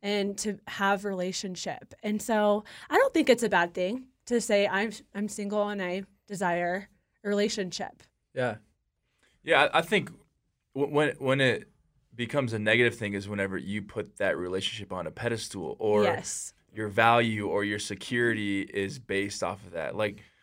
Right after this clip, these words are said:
Speaker 3: dude, desire that.
Speaker 1: Yeah.
Speaker 3: Like, and I, I think that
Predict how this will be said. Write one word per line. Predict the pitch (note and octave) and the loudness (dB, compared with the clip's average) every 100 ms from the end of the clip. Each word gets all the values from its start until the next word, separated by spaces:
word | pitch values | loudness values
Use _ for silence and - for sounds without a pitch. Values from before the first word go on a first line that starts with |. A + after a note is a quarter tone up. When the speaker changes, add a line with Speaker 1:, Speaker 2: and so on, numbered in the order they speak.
| _ _ _ _ _ G#2+ | _ _ _ _ _ -6
Speaker 3:
dude, | D3+ C3 - _ _ _ | -4 -4 -12 _ _ _
desire | - G#2 G2 G#2 G#3 D#3+ | -8 -6 0 2 2 0
that. | - C2 - - | -4 -8 -10 -10
Speaker 1:
Yeah. | G#3+ G3+ F#3 G#3 | -6 -6 -6 -12
Speaker 3:
Like, | G#2+ G3+ _ | -16 -18 _
and | A#2+ | -4
I, | E3 - | -2 -2
I | G2+ E3+ | 0 0
think | F#3+ C3 | 0 -4
that | A2 G2+ | 0 0